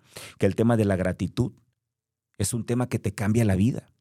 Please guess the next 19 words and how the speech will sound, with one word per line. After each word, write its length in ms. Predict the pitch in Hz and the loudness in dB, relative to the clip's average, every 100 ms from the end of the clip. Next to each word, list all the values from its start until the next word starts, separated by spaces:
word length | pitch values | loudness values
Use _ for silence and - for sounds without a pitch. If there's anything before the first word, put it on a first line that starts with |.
| _ _ | _ _
y 120 | 117 | 2
que 160 | - 117 | 4 4
lamentablemente 840 | 107 107 107 123 131 131 127 127 | 6 6 6 4 4 2 2 2
no 80 | 123 | 2
lo 60 | 127 | 2
estamos 300 | 127 127 120 | 2 2 2
aprovechando 500 | 104 98 92 117 - | 0 -2 0 0 2
como 200 | 107 98 | 2 2
deberíamos. 640 | 95 92 139 92 101 - _ - - | 2 2 0 -4 -8 -14 _ -20 -2
Enseguida, 580 | 117 120 135 120 180 202 | 2 2 2 -2 0 0
después 320 | 131 113 165 | 0 0 0
de 80 | 170 | 0
ese 100 | 165 | 0
episodio, 500 | - 117 143 151 165 | -2 0 0 0 0
hubo 180 | 131 147 | 2 2
otro 240 | 151 151 | 0 -2
que 100 | 139 | -2
me 100 | 123 | -2
encantó. 460 | 117 110 113 - - | -2 -2 -4 -6 -10